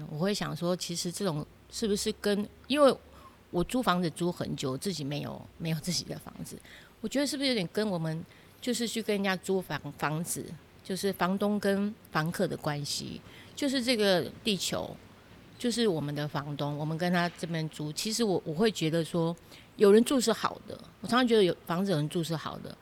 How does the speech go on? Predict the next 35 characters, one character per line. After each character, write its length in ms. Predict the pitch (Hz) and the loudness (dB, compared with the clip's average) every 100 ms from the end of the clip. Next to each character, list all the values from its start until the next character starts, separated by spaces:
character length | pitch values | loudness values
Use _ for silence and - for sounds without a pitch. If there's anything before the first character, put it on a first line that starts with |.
| - - - - - | -20 -20 -20 -20 -6
可 180 | - 190 | 0 2
是 400 | - 285 262 233 - - - - - | 2 2 2 0 -8 -20 -20 -20 -4
你 120 | 202 | 0
会 140 | 196 269 | 6 6
碰 160 | 269 | 8
到 100 | 254 196 - - | 6 4 -2 -4
不 80 | 254 | 2
好 120 | 185 | 4
的 120 | 165 | 4
房 160 | 170 165 | 2 0
东， 100 | 180 | 2
你 80 | 170 | 2
会 80 | |
碰 180 | 165 180 | 0 -2
到 60 | 165 | -4
不 100 | 160 | -4
好 140 | 151 | -6
的 100 | - | -8
房 220 | - - - | -12 -10 -10
客， 180 | - - 160 | -10 -14 -4
你 80 | |
要 100 | 190 | 0
怎 160 | 254 - | 2 2
么 60 | 170 | 2
样 200 | 202 190 - | 2 0 -6
就 100 | - | -6
是 160 | 202 214 | 0 0
把 240 | 196 147 | 0 -4
他 260 | 139 180 180 185 - - - - | -2 0 0 0 -12 -20 -20 -4
房 200 | 165 185 | -2 0
子 80 | 185 | 2
维 180 | 160 165 | 2 2
持 220 | - 147 | 0 -2
下 240 | 165 143 | -2 -2
去， 260 | 135 - | -4 -8